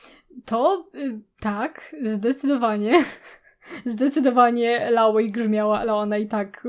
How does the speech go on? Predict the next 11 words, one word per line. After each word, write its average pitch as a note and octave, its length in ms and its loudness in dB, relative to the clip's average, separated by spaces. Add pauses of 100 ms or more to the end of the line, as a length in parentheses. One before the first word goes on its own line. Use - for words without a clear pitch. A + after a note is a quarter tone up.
(120)
podróżowała G#3 520 -2
przez A3 260 -6
dżunglę. G#3 420 -6 (920)
E, G3 540 -10 (1300)
możemy G#3+ 280 -8
kogoś G#3+ 240 -6
dodać G#3+ 280 -6
do A3 100 -10
listy A3 220 -10
kontaktów. G#3+ 680 -8
Możemy G#3+ 640 -10